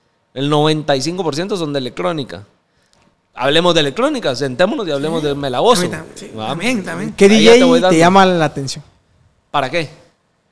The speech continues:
Speaker 3: O sea, ¿qué D J es el que más escuchas?
Speaker 1: Swedish
Speaker 3: O sea
Speaker 1: House Mafia. Soy apasionado y fan número uno de Swedish House Mafia.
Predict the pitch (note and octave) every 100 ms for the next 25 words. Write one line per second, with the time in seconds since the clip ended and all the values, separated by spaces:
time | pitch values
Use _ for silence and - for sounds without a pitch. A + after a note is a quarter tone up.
0 | _ D3+ D3 C3+ A#2 - D#3+ D#3+ E3+ G3
1 | G3+ G3 F#3 D3 D#3 F3 - C#3 F3 E3+
2 | - - - D#3 C#3 D3+ C#3+ C#3+ B2 G2
3 | - _ _ _ _ - C3 D3+ D#3+ -
4 | D3 D3 B2+ B2 D3+ D3+ D#3 D3+ D3 C#3
5 | C3 C#3+ B2 C3 B2 C3 B2 G#2 G#2